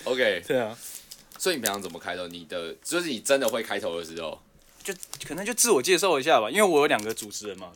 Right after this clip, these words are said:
Speaker 2: 一个是我，
Speaker 1: 对啊。
Speaker 2: 然后另外是一个叫迪-，迪迪的。
Speaker 1: 你让你就放着就好。
Speaker 2: 哦，OK，我就说，哦，大家好，我是，我是，我是迪迪，然后他是谁呀？然后说，
Speaker 1: OK。
Speaker 2: 我是迪迪，他是谁呀？然后说，嗯，欢迎收听迪迪生谁啊？就，就这样而已。
Speaker 1: 那你做一次。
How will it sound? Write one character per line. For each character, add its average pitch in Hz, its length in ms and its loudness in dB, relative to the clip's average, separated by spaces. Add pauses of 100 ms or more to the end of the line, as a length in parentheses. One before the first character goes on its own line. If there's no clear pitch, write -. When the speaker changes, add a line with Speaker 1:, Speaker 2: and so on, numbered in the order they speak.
Speaker 2:
一 151 100 -10
个 123 100 2
是 95 60 6
我， 92 140 6
Speaker 1:
对 85 40 -2
啊。 - 40 -4
Speaker 2:
然 110 60 -8
后 127 40 -6
另 151 100 -6
外 147 80 -2
是 143 140 -4
一 147 40 0
个 135 40 2
叫 135 160 2
迪-， 110 240 -10 (120)
迪 120 140 -4
迪 113 200 -10
的。 90 120 -10 (140)
Speaker 1:
你 90 100 -8
让 110 140 2
你 98 60 -2
就 107 60 -4
放 110 140 -2
着 87 60 -12
就 87 100 -12
好。 - 80 -18 (140)
Speaker 2:
哦， 104 220 -10
OK， 113 120 -8
我 120 140 -4
就 147 80 -8
说， 156 160 -4
哦， 135 240 -4
大 139 80 0
家 135 100 4
好， 120 120 0
我 98 100 -8
是， 117 280 -8 (380)
我 110 120 -14
是， 120 280 -6 (300)
我 110 140 -12
是 147 100 -4
迪 - 220 -6
迪， 98 140 -10
然 120 120 0
后 147 60 4
他 180 100 12
是 196 80 8
谁 110 280 8
呀？ 131 200 10
然 95 160 -6
后 120 100 0
说， 135 180 0
Speaker 1:
OK。 110 340 2
Speaker 2:
我 113 60 -2
是 135 60 -2
迪 120 120 -6
迪， - 40 -4
他 117 140 0
是 120 80 -6
谁 101 80 -8
呀？ 98 140 -6
然 95 80 -10
后 104 100 -6
说， 127 120 -8
嗯， 151 260 -12
欢 143 120 -2
迎 127 100 -2
收 123 220 -2
听 123 200 -2 (200)
迪 104 120 -12
迪 104 100 -8
生 113 160 -8
谁 107 140 -8
啊？ 95 60 -12
就， 135 100 -4
就 160 160 0
这 151 100 4
样 120 140 4
而 101 100 -6
已。 95 100 -16 (1160)
Speaker 1:
那 117 120 0
你 98 100 -4
做 101 200 2
一 87 60 -4
次。 85 220 -8